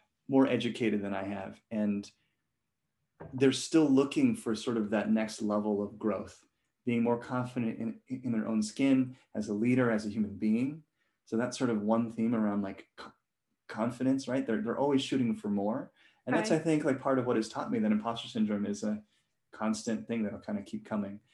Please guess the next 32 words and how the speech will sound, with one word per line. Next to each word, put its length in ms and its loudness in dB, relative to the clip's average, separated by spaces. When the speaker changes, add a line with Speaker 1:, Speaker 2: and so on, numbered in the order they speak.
Speaker 1:
And 100 -4
then 80 0
Speaker 2:
Right. 60 -4
Speaker 1:
fulfillment, 560 -4
because 220 -2
a 40 2
lot 180 -2
of 80 -2
them 120 -2
have 140 -2
ascended 580 -2
to 260 -2
working 340 2
at 220 0
big 240 0
fang 320 -2
companies 560 -2
or 60 -2
doing 280 0
stuff 300 -2
that's, 160 -6
like, 160 -2
really 280 0
cutting 360 -4
edge, 340 2
or, 80 -2
like, 180 -2
they've 140 -4
started 240 -2
their 120 0
own 100 0
companies. 560 -2